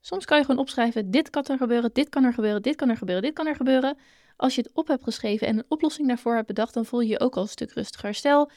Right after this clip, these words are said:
eh, eh, je, je bent, eh, bang of je, nou ja, je weet, eh, de klant wordt boos. Die gaat tegen me schreeuwen. Nou, oké, in zo'n geval, wat zou je dan doen? Het feit dat je een soort van plan hebt bedacht, of een actie, of een reactie,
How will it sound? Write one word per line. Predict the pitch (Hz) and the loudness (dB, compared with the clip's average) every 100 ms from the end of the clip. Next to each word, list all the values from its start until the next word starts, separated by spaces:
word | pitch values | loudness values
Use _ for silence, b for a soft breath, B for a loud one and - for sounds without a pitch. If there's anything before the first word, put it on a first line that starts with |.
| b b | b b
eh, | b 247 247 240 | b 4 6 4
eh, | - 220 - 220 | 0 0 0 0
je, | 220 208 | 0 0
je | 208 214 | -2 0
bent, | 214 208 - | 0 0 -2
eh, | 196 | -2
bang | 202 202 | 0 0
of | 202 | -2
je, | 220 - | -2 -2
nou | 208 | -2
ja, | - | 0
je | 214 | 2
weet, | 233 233 | 2 2
eh, | 214 | -2
de | |
klant | 226 254 240 | 2 2 4
wordt | 208 185 | 0 -2
boos. | 160 - - - b b b | -4 -4 -10 -10 b b b
Die | 214 | 0
gaat | 208 202 | 0 0
tegen | 190 190 180 | 0 -2 -4
me | 170 | -6
schreeuwen. | - 202 180 - - - _ _ _ | -6 -4 -4 -4 -8 -12 _ _ _
Nou, | 254 - _ _ _ | -10 -10 _ _ _
oké, | 269 262 185 - _ | -2 0 -2 -4 _
in | 254 | 0
zo'n | 240 247 | 2 2
geval, | 240 - 208 175 | 0 0 0 -2
wat | 190 | -2
zou | 226 220 | 0 0
je | 220 | 0
dan | 214 | 0
doen? | 226 160 - _ _ _ _ _ _ _ | 0 0 -6 _ _ _ _ _ _ _
Het | 226 - | -6 -2
feit | 240 277 | 0 0
dat | 247 - | -2 -4
je | |
een | 220 | -4
soort | - 208 | -4 -6
van | - 190 - | -4 -6 -2
plan | 247 226 269 285 | 4 4 4 2
hebt | 262 | 0
bedacht, | 262 208 240 - - | 0 2 2 0 -4
of | 220 | -2
een | 190 196 | -2 0
actie, | - - - 240 240 | -2 0 4 4 4
of | 208 | 0
een | 185 | -4
reactie, | 220 226 269 269 269 - 277 349 | 2 6 6 4 0 -2 -2 -4